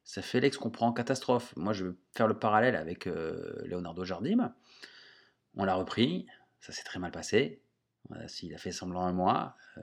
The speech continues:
et après derrière, ça a été catastrophique parce qu'on est rentré dans le même système, on est rentré dans le même bordel. Et que malheureusement, euh, ça passait pas, il fallait complètement tout changer.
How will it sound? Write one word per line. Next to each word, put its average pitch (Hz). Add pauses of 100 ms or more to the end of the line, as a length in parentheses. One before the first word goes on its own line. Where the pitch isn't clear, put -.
(160)
et -
après -
derrière, 104
ça -
a 87
été 82
catastrophique 131
parce -
qu'on 101
est 87
rentré 85
dans 107
le 87
même 87
système, - (440)
on 92
est 87
rentré 87
dans 101
le 101
même 110
bordel. 139 (1500)
Et -
que -
malheureusement, 104
euh, 87
ça -
passait -
pas, 214
il 220
fallait -
complètement -
tout -
changer. 139